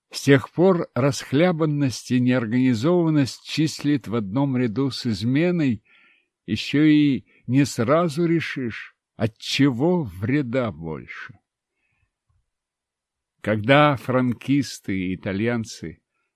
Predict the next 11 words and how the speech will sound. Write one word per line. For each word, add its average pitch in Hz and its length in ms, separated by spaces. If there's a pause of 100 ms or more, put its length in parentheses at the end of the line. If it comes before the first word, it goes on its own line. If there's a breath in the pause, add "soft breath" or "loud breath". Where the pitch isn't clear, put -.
(200)
отрезали 104 800
их 87 100
группу 110 500
от 90 160
морского 92 640
побережья, 92 880 (800)
Михаил 143 520
среди 143 380
танкистов 139 720
остался 131 500
старшим. - 880